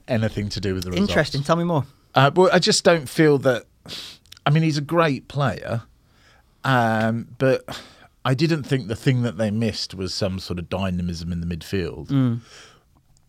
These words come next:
Speaker 1: I mean, I mean, I am saying that they lack flair, but I don't think Sex-, Sexton's a, a controller, isn't he? You know, and some, sometimes, I mean,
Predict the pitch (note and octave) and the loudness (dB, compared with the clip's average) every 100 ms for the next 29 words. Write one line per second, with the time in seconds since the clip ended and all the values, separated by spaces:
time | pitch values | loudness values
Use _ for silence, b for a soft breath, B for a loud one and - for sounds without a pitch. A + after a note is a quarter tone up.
0 | _ _ - A#2+ A#2 G#2+ B B B B | _ _ 2 4 4 0 B B B B
1 | B B _ _ _ _ _ _ _ - | B B _ _ _ _ _ _ _ -20
2 | - G#2 G2 G#2 G2 - F2 F2 D#2 F#2+ | -8 -4 0 0 -2 -4 -4 -4 -4 -2
3 | F#2 - - G#2 F2+ - A#2 C3 F#2 - | -4 -4 -2 -2 0 -2 0 0 -2 -14
4 | _ - D#3+ D#3 - C#3 C3 - A#2 F#2+ | _ -2 0 0 -2 -2 -2 -6 -8 -2
5 | G#2+ G2+ G2 B B B B B B B | -2 -2 -4 B B B B B B B
6 | - - B2 - C3+ F3 F#2+ G#2+ A#2+ F#2 | -12 -8 -6 0 2 2 0 -2 -6 -8
7 | F2 E2+ G2+ G2+ G#2+ A2 D3 - - - | -10 -6 -4 -4 -4 -2 -2 -4 -6 -2
8 | D3 C#3+ G#2 - A2+ A2 G#2 | -2 -2 -4 -4 -4 -4 -4